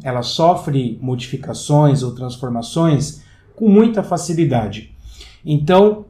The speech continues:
agora, no decorrer deste processo dos vídeos, ah, o Estatuto da Criança e do Adolescente sofreu algumas transformações, assim como a L D B também. Então, toda vez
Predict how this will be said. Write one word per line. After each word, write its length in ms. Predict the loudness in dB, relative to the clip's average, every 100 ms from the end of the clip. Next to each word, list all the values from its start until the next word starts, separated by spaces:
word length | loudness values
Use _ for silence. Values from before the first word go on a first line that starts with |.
| -8
agora, 640 | -4 -2 2 4 4 4
no 160 | 4 4
decorrer 680 | 4 2 0 2 4 2 2
deste 280 | 0 0
processo 580 | -2 -6 -2 2 2 0
dos 260 | -6 -8 -2
vídeos, 600 | 2 2 2 -4 -8 -16 _ _ -2
ah, 520 | 4 6 6 2 2
o 60 | -2
Estatuto 480 | -2 -2 2 0
da 160 | 0 -2
Criança 320 | 2 4 4
e 40 | 2
do 40 |
Adolescente 640 | -4 -6 -6 -2 0 -2 -4
sofreu 480 | -4 -4 0 2
algumas 480 | 2 2 2 2 0
transformações, 1120 | -2 -8 -4 -2 0 0 -2 -4 -6 -14 -18 -20 -14
assim 280 | -8 -6 -4
como 300 | 2 4 6
a 80 | 4
L 180 | 2
D 160 | 0 0
B 360 | 2 2 0 -8 -4
também. 500 | 0 4 4 2 -6 -14 -20 -20 -18 -2
Então, 540 | 0 2 2 2 0 -6
toda 280 | -8 -6 -6
vez 720 | -2 2 4 2 -2 -10 -18